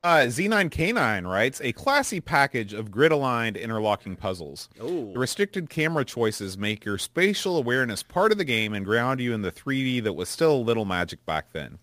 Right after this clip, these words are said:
Speaker 1: The frame rate chugs at times, but it's sufficient for the game's meditative pace, and maybe it stopped the levels from getting too big.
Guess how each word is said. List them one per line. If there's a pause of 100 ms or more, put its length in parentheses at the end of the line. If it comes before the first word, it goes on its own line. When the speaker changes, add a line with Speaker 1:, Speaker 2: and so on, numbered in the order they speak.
(600)
Speaker 1:
The
frame
rate
chugs
at
times,
but
it's
sufficient
for
the
game's
meditative
pace, (340)
and
maybe
it
stopped
the
levels
from
getting
too
big.